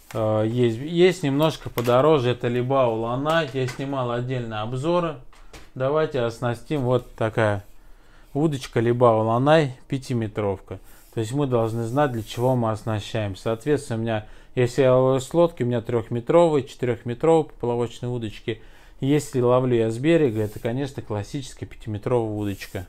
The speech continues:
Она стоит немножко дороже, я снимал видео про эту удочку. Но намного она чувствительная. У неё очень чувствительная вершинка. И по сравнению с дешёвой бюджетной удочкой можно переплатить де-, в два раза, чуть дороже щас. И,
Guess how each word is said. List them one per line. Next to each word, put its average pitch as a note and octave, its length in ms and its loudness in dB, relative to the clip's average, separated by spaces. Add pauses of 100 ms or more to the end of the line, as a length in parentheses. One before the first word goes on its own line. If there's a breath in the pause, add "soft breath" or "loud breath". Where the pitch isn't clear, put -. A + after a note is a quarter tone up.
Она B2 260 0
стоит B2 340 -2
немножко A#2 440 -8
дороже, C#3 420 0
я C3+ 120 -2
снимал B2+ 440 -4
видео A2+ 300 -2
про A2 240 -4
эту G#2+ 200 -4
удочку. G#2+ 500 -6 (760 loud breath)
Но D#3+ 180 6
намного C3+ 800 6
она A#2+ 320 4
чувствительная. A2+ 960 -4
У A2 80 -8
неё A2 180 -2
очень A2+ 280 -2
чувствительная G2+ 640 -6
вершинка. C3 680 -4 (320 loud breath)
И B2+ 100 -2
по B2+ 120 -2
сравнению C3+ 460 0
с A#2+ 40 -6
дешёвой C#3 460 2
бюджетной A2+ 580 -4
удочкой G#2 680 -6 (160)
можно A2+ 440 -6
переплатить A#2 720 -4
де-, A2+ 160 -6
в A2 80 -8
два B2 260 0
раза, D3 460 0
чуть A#2 240 -8
дороже A#2 440 0
щас. A2 340 -4 (340 soft breath)
И, E3 240 0